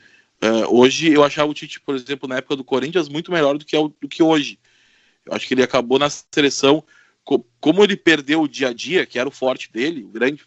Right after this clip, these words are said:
o grande forte do Tite é o dia a dia, ele perdeu esse dia a dia com a seleção e ele acabou regredindo. Já o Scaloni parece que, é, evoluiu nesse, nesse período de Copa América e eu achei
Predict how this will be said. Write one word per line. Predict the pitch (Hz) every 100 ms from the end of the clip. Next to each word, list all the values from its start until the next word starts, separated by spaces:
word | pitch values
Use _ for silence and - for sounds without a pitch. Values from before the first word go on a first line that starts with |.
| _
o | - 107
grande | 113 117 131 139
forte | - 131 131
do | 113
Tite | 127 127
é | 139
o |
dia | 139 123
a | 101
dia, | 107 147 139 _ _ _ _ _
ele | - 127
perdeu | 127 127 120 156
esse | 120
dia | 110 110
a |
dia | 117 120
com | 107
a |
seleção | 101 104 101 - 135 156 _ _ _ _ _ _
e | - 131
ele | 143
acabou | 147 156 139 151
regredindo. | 156 147 160 160 165 180 131
Já | 117 151
o | 156
Scaloni | - 160 151 147 160 170 _ _ _ -
parece | 151 147 -
que, | - 156 - _ 147
é, | 156 139
evoluiu | 151 143 165 165 180 180 _ _ _
nesse, | 139 143 - 147 147 147
nesse | 143 -
período | - 143 143 139
de | 135
Copa | - 147 160
América | 143 139 156 - 233 _ _ _ _ _ -
e | 170
eu | 185 202 220
achei | 214 196 190